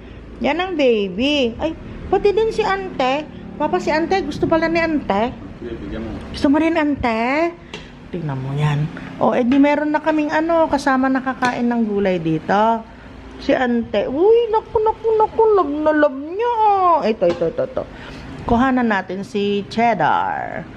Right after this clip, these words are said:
Speaker 1: Para malayo sila sa ano, sa sakit. Mm. Cheddar, halika na.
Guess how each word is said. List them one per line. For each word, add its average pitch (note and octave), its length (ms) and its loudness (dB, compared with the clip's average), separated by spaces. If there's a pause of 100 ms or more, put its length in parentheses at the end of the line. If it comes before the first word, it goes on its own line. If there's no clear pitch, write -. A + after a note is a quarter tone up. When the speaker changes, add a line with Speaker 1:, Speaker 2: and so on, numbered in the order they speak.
(560)
Speaker 1:
Para G#3 240 2
malayo F#3+ 480 0
sila F#3+ 240 -2
sa D#3 240 -4
ano, A3 320 2
sa G3 160 -4
sakit. F#3+ 640 -4
Mm. G#3+ 320 0 (1120)
Cheddar, D#4+ 480 0
halika G#4 240 -4
na. A#4+ 120 0